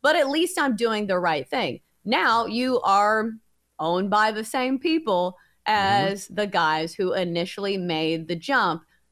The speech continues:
Speaker 1: to the live Tour. So do you think the players feel, like, helpless in this situation? Because when a billion dollars is involved, like, I think that's probably the case. Like, you really can't do that much because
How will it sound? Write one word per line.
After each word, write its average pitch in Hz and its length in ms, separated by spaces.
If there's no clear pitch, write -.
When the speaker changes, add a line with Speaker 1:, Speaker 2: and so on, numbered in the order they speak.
Speaker 1:
to 214 380
the 196 200
live 240 300
Tour. 160 220
So 170 500
do 208 100
you 330 100
think 453 240
the - 80
players 202 420
feel, 190 200
like, 139 180
helpless 196 560
in 285 100
this 294 160
situation? 294 640
Because 262 320
when 247 180
a 240 60
billion 220 400
dollars 262 380
is 180 120
involved, 165 500
like, 220 340
I 247 60
think 349 200
that's 403 160
probably 311 380
the 262 100
case. - 520
Like, 190 260
you 233 240
really 262 260
can't 233 340
do 233 140
that 370 200
much 165 180
because 254 260